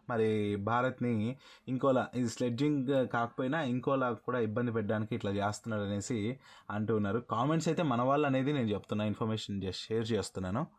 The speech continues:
So, ఏదేమైనప్పటికీ క్రికెటర్లకైతే ఒత్తిడి అనేది ఉంటది. So, బయటికి వెళ్ళటం, బీసీసీఐ కూడా రూల్స్ అతిక్రమించారు అనేసి వాళ్ళ పనిష్మెంట్ గురించి మాట్లాడలేదు కానీ, but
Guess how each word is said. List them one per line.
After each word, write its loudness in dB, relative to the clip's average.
So, 4
ఏదేమైనప్పటికీ 2
క్రికెటర్లకైతే 0
ఒత్తిడి 2
అనేది 4
ఉంటది. 0
So, 0
బయటికి -2
వెళ్ళటం, 0
బీసీసీఐ -2
కూడా 0
రూల్స్ 0
అతిక్రమించారు 0
అనేసి -2
వాళ్ళ -2
పనిష్మెంట్ -2
గురించి 0
మాట్లాడలేదు 2
కానీ, 0
but 0